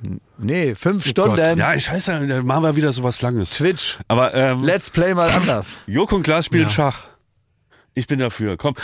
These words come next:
Speaker 2: jeden Abend n-, nach Tough.
Speaker 3: Man muss ja nicht alles filmen, Schmidti, ne? Ihr könnt ja gerne mal Schach spielen, aber man muss das ja gar nicht
Speaker 2: <laughs>
Speaker 3: filmen.
Speaker 1: Aber wir könnten
Speaker 2: Ja, aber
Speaker 1: nicht
Speaker 2: was denn
Speaker 1: einen,
Speaker 2: sonst?
Speaker 1: einen Schachhype auslösen.
Speaker 2: Ja.
Speaker 1: Ja, gut, aber
Speaker 3: Ja, ja.
Speaker 1: wer spielt da gegen wen, ne? Also
Speaker 3: Wird
Speaker 1: das
Speaker 3: schon
Speaker 1: ja
Speaker 3: ganz feuchte Hände vor froher Erwartung.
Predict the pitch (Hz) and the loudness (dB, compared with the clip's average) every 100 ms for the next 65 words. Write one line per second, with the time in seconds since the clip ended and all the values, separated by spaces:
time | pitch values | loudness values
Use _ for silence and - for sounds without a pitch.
0 | - 175 247 214 147 180 185 131 127 117 | 0 0 0 0 2 2 0 -4 -6 -6
1 | 117 - 113 139 - 101 95 - - 151 | -6 -2 0 0 0 -2 -2 -6 -2 0
2 | 185 208 208 208 175 175 185 - 208 190 | 2 2 0 0 0 0 -2 0 0 0
3 | 120 - 104 95 98 139 170 131 170 170 | -2 -4 -4 -4 -4 -4 -4 -4 -4 -2
4 | 151 135 139 117 - 160 - - 185 208 | -2 -2 -2 -2 -2 -2 -4 -4 -4 -2
5 | 160 156 170 - 151 156 139 139 135 - | -2 -2 -2 0 0 0 -2 -2 -4 0
6 | 175 127 95 - - 160 160 143 127 165 | 0 0 -4 -10 -6 0 2 0 0 -2
7 | 120 147 151 156 165 139 131 135 123 135 | 0 2 2 2 0 0 0 0 0 -2
8 | - 190 98 147 143 113 117 120 113 107 | 0 0 0 2 2 2 0 0 0 -2
9 | 98 92 151 185 147 104 - - 117 117 | -2 -2 -2 0 -2 -6 -10 -4 -2 -2
10 | 139 131 117 123 147 135 107 131 - 139 | -4 -2 0 2 2 0 0 -4 -4 -4
11 | 123 117 117 113 139 113 117 110 107 143 | -4 -4 -4 -4 -2 -2 -4 -2 -2 0
12 | 147 135 135 - 151 156 143 147 156 113 | 2 0 -2 -2 0 0 0 0 0 -2
13 | 104 123 117 - 135 123 120 131 131 110 | -2 -4 -4 -4 -4 -2 -4 -4 -4 -6